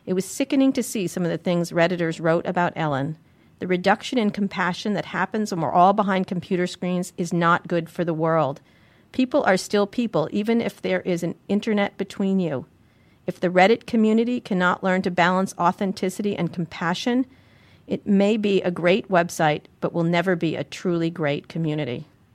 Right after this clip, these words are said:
I think that's completely true, and we'll talk about that next week. But it seems to me it left me with a really bad feeling on how she was ousted. Said Evan LePage in a tweet, which I think really characterized it,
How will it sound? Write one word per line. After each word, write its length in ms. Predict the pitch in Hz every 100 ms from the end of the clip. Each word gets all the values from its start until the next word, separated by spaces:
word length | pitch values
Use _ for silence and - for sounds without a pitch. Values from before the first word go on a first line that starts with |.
| -
I 40 |
think 140 | 190 185
that's 220 | 170 170
completely 460 | 196 - 190 - 170
true, 220 | - 214
and 100 | 180
we'll 100 | 170
talk 240 | 208 196
about 260 | 185 135 -
that 160 | 151
next 280 | 151 147 -
week. 300 | 175 143 - - _ - _
But 120 | -
it 20 | -
seems 260 | 277 277
to 120 | -
me 200 | 214 202
it 80 | 185
left 240 | 185 175 202
me 140 | 185
with 140 | 170
a 60 | 170
really 360 | 175 180 185 175
bad 280 | 165 151 -
feeling 380 | 165 165 147
on 120 | 143 165
how 200 | 180 170
she 160 | -
was 160 | 151 151
ousted. 520 | 120 147 - 110 - _ _ _ _ -
Said 400 | - 190 180 -
Evan 340 | 196 208 220 220
LePage 460 | 202 214 185 160
in 140 | - 160
a 40 |
tweet, 400 | 156 - 208 -
which 140 | 156
I 80 | 170
think 220 | 165 170
really 320 | 185 202 208 190
characterized 760 | 202 165 160 160 151 117 -
it, 180 | 113